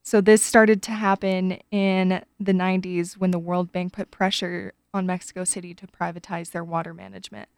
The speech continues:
So now the poorest populations rely on delivery by water trucks when they actually pay more for that in proportion to their income. This leads to an increased risk of water security and water safety. So this not only affects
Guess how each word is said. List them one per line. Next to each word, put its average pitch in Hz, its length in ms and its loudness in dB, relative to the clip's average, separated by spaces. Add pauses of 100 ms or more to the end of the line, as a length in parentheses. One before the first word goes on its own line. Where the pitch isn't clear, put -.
(140)
So - 140 4
now 233 160 12
the 262 80 4
poorest 214 320 2
populations 190 640 -2
rely 175 480 2
on 180 300 0
delivery 175 440 -2
by 165 160 -2
water 165 300 -4
trucks - 560 -4
when 190 140 4
they 185 100 2
actually 190 320 -2
pay 190 180 -4
more 180 240 2
for 175 200 -4
that 165 260 -2 (220)
in 190 100 2
proportion 180 520 -8
to 185 100 -8
their 165 120 -2
income. 185 520 -8 (440)
This 233 220 4
leads 226 380 2
to 196 680 2 (140)
an 208 100 0
increased 202 540 2
risk 180 400 0 (120)
of 185 380 2
water 170 260 -4
security 175 540 -4
and 175 100 -4
water 165 240 -6
safety. - 540 -16 (280)
So - 140 8
this 226 200 10
not 233 180 10
only 226 220 8
affects 190 500 4